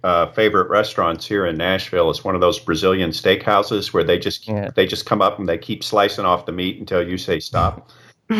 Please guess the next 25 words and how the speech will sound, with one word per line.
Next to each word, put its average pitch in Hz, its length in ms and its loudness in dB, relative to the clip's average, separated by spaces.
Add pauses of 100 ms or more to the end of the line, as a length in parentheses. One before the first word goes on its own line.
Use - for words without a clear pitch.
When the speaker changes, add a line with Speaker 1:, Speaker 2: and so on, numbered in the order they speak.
(220)
Speaker 1:
Uh, 117 320 0
Speaker 2:
Yes, - 120 -8
they 123 120 0
keep 131 180 0
ringing, 135 380 2
right? 135 180 2
They 127 80 0
never 135 240 2
stop 135 320 -2
unless 131 400 2
you, 135 140 -4
Speaker 1:
you 127 60 0
Speaker 2:
you 175 60 2
Speaker 1:
know, 180 160 2
Speaker 2:
flip 143 260 -2
the 127 400 2
Speaker 1:
yeah, 151 320 2
yeah. 131 240 0
So 135 80 -6
you 117 100 0
have 123 140 0
to - 80 -2
put - 200 -4
the 117 80 2
red, 117 320 2